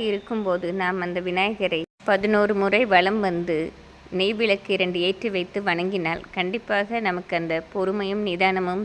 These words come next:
தாமாகவே வந்துவிடும். இப்படி அனைவருமே பொறுமையாக பேசுவதால் நாம் எதிர்காலத்தை குறித்து திட்டங்களும் நல்லபடியாக தீட்டி குடும்பத்தில் ஒரு சுபிட்சம் உண்டாகுவதற்கு வழிவகுக்கும்.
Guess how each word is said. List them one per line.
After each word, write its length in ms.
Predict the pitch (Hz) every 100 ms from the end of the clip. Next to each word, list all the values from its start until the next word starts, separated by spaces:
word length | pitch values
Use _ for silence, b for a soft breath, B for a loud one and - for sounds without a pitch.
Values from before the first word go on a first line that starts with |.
| 208
தாமாகவே 580 | 170 175 185 185 175 185
வந்துவிடும். 500 | 165 151 160 147 - - B B B B -
இப்படி 240 | - 190
அனைவருமே 600 | 180 180 202 208 208 202 208 196 202
பொறுமையாக 580 | 208 190 208 202 202 208 202
பேசுவதால் 640 | 185 180 180 170 151 156 - - - -
நாம் 180 | 185 185 180 170 - 180
எதிர்காலத்தை 600 | 190 214 208 196 202 196
குறித்து 420 | 190 185 190 - 214
திட்டங்களும் 540 | 202 196 202 208 190 220
நல்லபடியாக 680 | 180 175 202 202 180 185 208 190
தீட்டி 340 | 180 175 - 156 190 B B B -
குடும்பத்தில் 540 | 214 220 226 214 202 196
ஒரு 240 | 202 180 165 - -
சுபிட்சம் 460 | 208 226 - 233 208
உண்டாகுவதற்கு 800 | 185 180 180 180 170 160 - 202 180
வழிவகுக்கும். 680 | 160 165 156 151 - 151